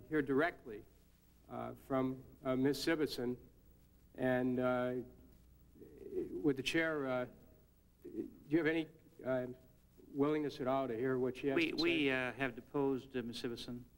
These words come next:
Speaker 2: and, uh, we have the information that we needed for this hearing. We, uh, the problem we had is we had to schedule the hearings over a four-day period, and we had to make sure that everything fit into that schedule.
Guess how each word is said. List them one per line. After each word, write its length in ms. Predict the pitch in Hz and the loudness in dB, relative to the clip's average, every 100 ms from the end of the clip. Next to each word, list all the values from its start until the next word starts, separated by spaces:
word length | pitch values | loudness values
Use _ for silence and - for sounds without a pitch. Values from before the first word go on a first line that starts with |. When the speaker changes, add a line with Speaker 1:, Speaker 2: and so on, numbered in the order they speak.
| - | -12
Speaker 2:
and, 340 | 123 123 120 117 | -4 -2 -2 -2
uh, 160 | 113 | -2
we 160 | 113 123 | 0 0
have 180 | 127 117 | 0 0
the 100 | 120 | -2
information 580 | 117 117 113 120 120 120 | -2 -4 0 0 0 -6
that 60 | |
we 120 | 113 113 | -6 -2
needed 300 | 120 120 113 | 0 0 -2
for 60 | 117 | -8
this 200 | 120 113 | -6 -6
hearing. 440 | - 120 120 123 123 | -2 0 0 -2 0
We, 140 | 123 | 0
uh, 40 | 117 - - - | 0 -4 -8 -2
the 120 | - | 0
problem 320 | 156 151 127 | 2 0 -2
we 100 | 123 | -2
had 160 | 127 117 | 0 0
is 60 | 113 | -2
we 100 | 117 | -4
had 200 | 120 107 | -4 -6
to 60 | |
schedule 400 | - 131 131 120 | -2 2 2 0
the 100 | 110 120 | -8 -2
hearings 420 | 123 120 120 113 131 | -2 0 -4 -6 -8
over 180 | 110 | -6
a 60 | 110 - | -6 -2
four-day 320 | 123 117 113 | 0 2 0
period, 560 | 107 - 127 123 120 120 - - - - - | -2 0 4 4 2 -2 -12 -20 -20 -20 -8
and 280 | 127 123 123 | -2 0 0
we 120 | 117 | 2
had 260 | 120 117 - | 2 0 -2
to 100 | 117 | -2
make 220 | 123 117 | 0 0
sure 180 | - 120 | 2 2
that 140 | 117 | 4
everything 380 | 120 120 - 113 - | 2 0 -4 -6 0
fit 140 | 131 | 2
into 180 | 123 117 | 2 2
that 180 | 113 113 | 0 -2
schedule. 480 | - 131 120 113 | -2 2 2 2